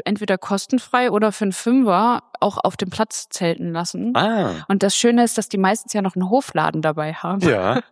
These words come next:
Speaker 1: <laughs> Und das, äh, nutzen wir dann auch schon mal gerne. Es muss nicht immer der
Speaker 2: Ja.
Speaker 1: Campingplatz sein, aber schon auch Campingplatz mit Kocher und morgens sein Haferbrei fertig machen.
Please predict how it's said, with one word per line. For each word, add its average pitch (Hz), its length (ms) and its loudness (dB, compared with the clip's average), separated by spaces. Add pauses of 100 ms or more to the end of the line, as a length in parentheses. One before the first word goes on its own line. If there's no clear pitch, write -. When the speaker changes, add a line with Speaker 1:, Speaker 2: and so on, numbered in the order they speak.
(140)
Speaker 1:
<laughs> 381 280 -8
Und 208 200 0
das, 220 160 2
äh, 208 340 0
nutzen 214 300 0
wir 185 80 4
dann 180 140 0
auch 175 140 0
schon 196 120 -4
mal 165 100 2
gerne. 165 200 0
Es 165 100 -4
muss 214 140 0
nicht 214 140 0
immer 185 120 -2
der 170 140 2
Speaker 2:
Ja. 202 60 0
Speaker 1:
Campingplatz 220 520 0
sein, 233 320 2
aber 185 240 2
schon 196 240 -2
auch - 140 -4
Campingplatz 214 640 0
mit 180 220 -4
Kocher 214 560 0
und 180 140 -4
morgens 196 340 2
sein 180 220 0
Haferbrei 190 580 0
fertig 190 420 -2
machen. 180 380 -6